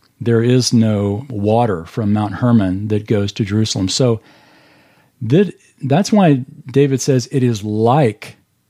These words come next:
the dew of Hermon. Imagine the dew of Hermon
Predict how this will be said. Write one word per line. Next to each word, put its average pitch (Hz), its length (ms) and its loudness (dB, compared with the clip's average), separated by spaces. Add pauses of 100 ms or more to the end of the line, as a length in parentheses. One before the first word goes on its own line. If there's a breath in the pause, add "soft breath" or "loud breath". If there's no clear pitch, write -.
(120)
the 113 120 -2
dew 104 200 0
of 95 100 -6
Hermon. 95 380 -4 (1300 soft breath)
Imagine 120 760 4
the 117 100 -2
dew 123 240 4
of 107 100 -2
Hermon 107 540 0